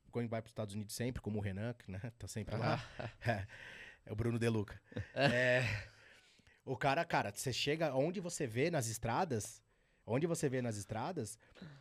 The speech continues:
Speaker 1: cara, você vê carregador da Tesla. E até muito pouco tempo atrás, só carregava Tesla. Inclusive, a ponta do Tesla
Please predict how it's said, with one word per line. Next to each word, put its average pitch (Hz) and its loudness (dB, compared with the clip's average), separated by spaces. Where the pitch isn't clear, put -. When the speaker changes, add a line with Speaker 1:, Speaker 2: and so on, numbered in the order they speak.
Speaker 1:
cara, 151 6
você 151 2
vê 117 2
carregador 175 2
da 190 0
Tesla. 110 -4
E 123 2
até 120 2
muito 220 -6
pouco 170 -10
tempo 139 -6
atrás, 143 -6
só - -4
carregava 131 -2
Tesla. 113 -8
Inclusive, 117 -2
a 135 2
ponta 165 0
do 117 -6
Tesla 110 -6